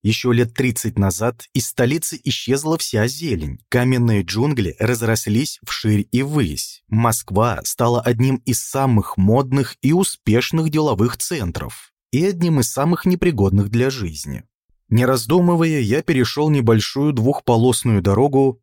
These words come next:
и побрёл по весенним, уже почти летним тропинкам, вдыхая полной грудью запах сирени,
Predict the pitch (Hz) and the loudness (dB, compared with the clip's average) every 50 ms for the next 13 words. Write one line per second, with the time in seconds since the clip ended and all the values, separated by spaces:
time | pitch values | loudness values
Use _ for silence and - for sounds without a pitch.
0 | _ - 160 196 - - 170 - - 110 131 156 156 - 147 127 110 101 - - | _ -2 -2 0 0 0 0 2 2 2 2 2 2 0 0 2 2 2 0 -2
1 | - 123 143 147 120 90 76 69 - - _ _ - 120 131 185 196 - 170 160 | -6 -6 -4 -2 -2 -2 -4 -6 -10 -12 _ _ -2 -2 0 0 -2 0 0 -2
2 | - - - - 151 147 127 98 98 113 131 120 - 147 143 135 - 139 143 143 | -2 -4 -6 -4 -2 0 2 2 2 2 2 0 0 0 0 0 0 -2 -2 -2
3 | - - 123 98 87 82 - - 76 62 - - _ _ - 98 98 95 113 107 | 0 -2 -2 -2 -2 -4 -6 -10 -12 -12 -12 -16 _ _ -8 -8 -2 -2 -2 0
4 | - 123 120 117 110 104 - - 117 113 107 104 95 90 80 80 95 107 135 151 | 0 0 0 0 0 -2 0 0 2 2 2 2 2 0 -2 -2 0 0 0 0
5 | 139 139 143 143 147 - - 131 123 110 110 101 92 - - 107 - - - - | 0 -2 -2 -2 -2 -2 -4 -4 -6 -4 -4 -6 -4 -2 -2 -2 -2 -2 -4 -2
6 | 101 107 131 139 117 90 78 73 65 - - | -2 -2 0 -2 -4 -6 -6 -8 -10 -12 -14